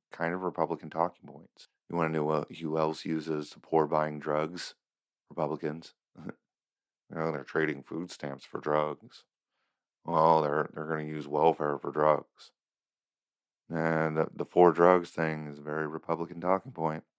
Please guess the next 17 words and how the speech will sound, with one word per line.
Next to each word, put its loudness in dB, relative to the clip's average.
Very -2
anti-poor. -2
It's -20
kind 0
of 2
interesting -4
that -20
someone 0
who -8
drives -2
a -10
Maserati -2
would -2
be -6
using -4
anti-poor -2
rhetoric -2